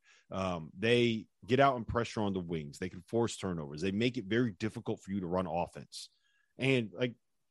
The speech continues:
calling it what it is, they are one Justin Lewis, uh, layup away from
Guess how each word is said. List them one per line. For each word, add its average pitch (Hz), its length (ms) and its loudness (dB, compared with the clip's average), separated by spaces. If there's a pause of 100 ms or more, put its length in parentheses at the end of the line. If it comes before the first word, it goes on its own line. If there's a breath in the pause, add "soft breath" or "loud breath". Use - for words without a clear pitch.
(220)
calling 156 260 6
it 147 60 2
what 147 120 6
it 143 120 4
is, 185 300 2 (300 soft breath)
they 156 120 8
are 160 160 10
one 135 580 4 (100)
Justin 143 720 2 (180)
Lewis, 113 560 2 (100)
uh, 98 360 0
layup 110 420 4
away 98 380 2
from 92 500 0